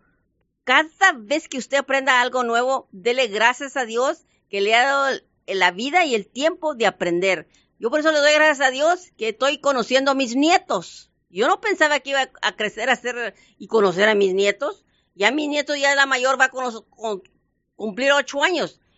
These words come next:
Y me está dando un, un gusto tremendo porque los estoy viendo crecer enfrente de mí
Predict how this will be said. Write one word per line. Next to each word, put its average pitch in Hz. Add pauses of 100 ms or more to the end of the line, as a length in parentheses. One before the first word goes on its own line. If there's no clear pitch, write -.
(120)
Y 202
me 196
está 214
dando 262
un, 254
un 262
gusto 269
tremendo 262
porque 233
los 196
estoy 226
viendo 247
crecer 240
enfrente 226
de 240
mí 294